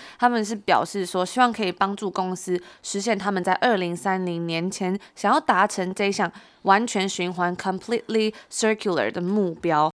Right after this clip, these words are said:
而这家以肉丸跟较容易负担得起的价格的家具而著名的瑞典家具零售商ikea呢，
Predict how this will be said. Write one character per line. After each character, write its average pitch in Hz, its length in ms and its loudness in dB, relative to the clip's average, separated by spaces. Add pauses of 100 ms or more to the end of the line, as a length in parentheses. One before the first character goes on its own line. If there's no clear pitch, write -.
(160)
而 247 140 0
这 277 80 -2
家 294 160 4
以 233 100 0
肉 233 240 4
丸 175 240 4
跟 196 200 -2
较 233 120 4
容 175 160 4
易 208 80 -2
负 208 160 -8
担 185 160 2
得 175 80 -2
起 - 240 -10
的 - 140 -6
价 190 220 4
格 104 160 -6
的 170 120 -2
家 220 240 -2
具 226 200 -2
而 170 80 2
著 247 240 -6
名 185 160 -2
的 202 100 0
瑞 262 180 0
典 175 240 -6
家 190 160 2
具 190 240 -2
零 175 80 -8
售 190 160 -2
商 175 200 -6
ikea 233 400 -2
呢， 208 160 0